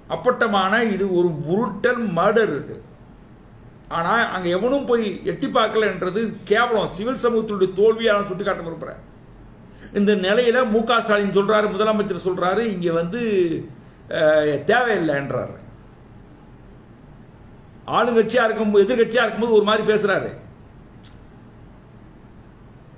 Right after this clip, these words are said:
அவர்கிட்ட போய் நாங்க,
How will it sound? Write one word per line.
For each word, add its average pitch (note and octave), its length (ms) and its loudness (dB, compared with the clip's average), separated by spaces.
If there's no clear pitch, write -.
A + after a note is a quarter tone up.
அவர்கிட்ட G#3 500 0
போய் B3 300 2
நாங்க, A3 640 0